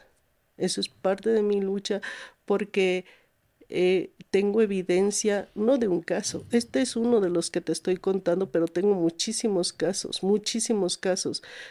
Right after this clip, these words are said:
de gente postrada en la cama por cáncer, este, por, por hernias en la columna. Tengo muchísimos casos de compañeros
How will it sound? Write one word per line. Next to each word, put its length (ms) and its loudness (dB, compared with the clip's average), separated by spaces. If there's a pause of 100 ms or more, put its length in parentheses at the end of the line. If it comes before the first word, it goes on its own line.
(160)
de 100 0
gente 340 -2
postrada 560 0
en 100 2
la 120 0
cama 440 2
por 380 -2
cáncer, 580 -2 (520)
este, 560 0
por, 500 2 (320)
por 220 4
hernias 680 4 (560)
en 180 4
la 100 2
columna. 600 2 (220)
Tengo 280 2
muchísimos 1040 0
casos 420 0
de 120 0
compañeros 840 0